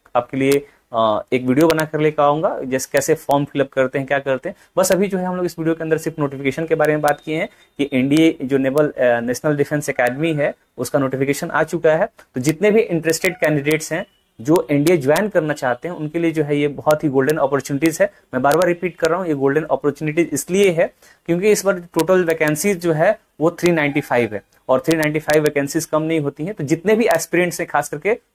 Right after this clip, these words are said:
उनके लिए। और देखिए, अगर आप defense ज्वाइन करना चाहते हैं, अगर एक बार आपके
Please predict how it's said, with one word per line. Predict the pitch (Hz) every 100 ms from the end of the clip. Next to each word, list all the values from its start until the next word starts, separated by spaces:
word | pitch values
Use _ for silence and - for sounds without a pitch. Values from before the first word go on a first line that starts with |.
| 147
उनके | 151 143
लिए। | 113 104 _ _ -
और | 165
देखिए, | 180 151
अगर | 135 143 175
आप | 170
defense | 151 175 165
ज्वाइन | 151 151
करना | 147 139 127
चाहते | 127 123 170
हैं, | 170
अगर | 156
एक | 151 -
बार | 143 160
आपके | 147 -